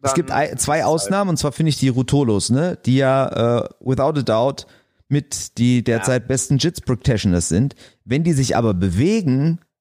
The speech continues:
Speaker 1: dann denkst du so, „Ey, der Typ wird sich wahrscheinlich beim Fußball die Beine brechen.“ Das sind so, finde ich,
Speaker 2: Awkward, ne?
Speaker 1: ja, das finde ich tatsächlich, sind gute Beispiele dafür. Die sind halt überhaupt nicht athletisch, finde ich, so was den Bewegungsablauf angeht.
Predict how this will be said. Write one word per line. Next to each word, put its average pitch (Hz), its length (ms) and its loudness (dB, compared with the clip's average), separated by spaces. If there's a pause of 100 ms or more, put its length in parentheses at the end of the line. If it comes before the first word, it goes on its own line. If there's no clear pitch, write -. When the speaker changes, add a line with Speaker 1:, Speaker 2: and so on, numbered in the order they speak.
(140)
Speaker 1:
dann 110 140 0
denkst 131 240 0
du 127 80 2
so, 117 180 2
„Ey, 120 220 0
der 117 140 0
Typ 139 180 -4
wird 123 140 0
sich 113 120 -2
wahrscheinlich 110 280 0
beim 110 100 0
Fußball 123 320 -2
die 135 80 0
Beine 98 300 0
brechen.“ 87 380 -2 (400)
Das 123 180 -2
sind 180 200 0
so, 175 500 0 (300)
finde 156 280 0
ich, 151 240 -2
Speaker 2:
Awkward, - 320 -6
ne? 113 160 -14 (200)
Speaker 1:
ja, 139 240 0
das 143 200 -4
finde 175 180 0
ich 147 80 -2
tatsächlich, 156 640 -2
sind 147 180 2
gute 151 220 0
Beispiele 135 400 -2
dafür. 147 500 0 (220)
Die 110 80 0
sind 127 120 4
halt 127 120 -2
überhaupt 120 420 0
nicht 127 260 0
athletisch, 123 460 0
finde 123 160 2
ich, 101 80 -2
so 120 100 0
was 107 140 0
den 110 140 2
Bewegungsablauf 98 920 0
angeht. 95 460 2